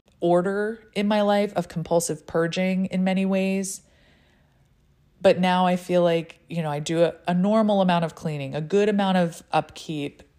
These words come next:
I am free from this feeling of, like, I just need to keep everything perfect.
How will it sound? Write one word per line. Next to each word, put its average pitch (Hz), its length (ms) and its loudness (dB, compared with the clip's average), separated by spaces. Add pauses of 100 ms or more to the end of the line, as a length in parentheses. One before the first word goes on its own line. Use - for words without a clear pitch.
(160)
I 160 560 -2
am 170 140 -2
free 202 540 -2
from 180 400 0
this 170 200 -2
feeling 170 380 -4
of, 156 120 -8
like, 151 220 -6
I 160 100 -4
just 160 360 -4
need 160 260 -6
to 165 60 -10
keep 160 380 -8
everything 151 520 -6
perfect. - 800 -8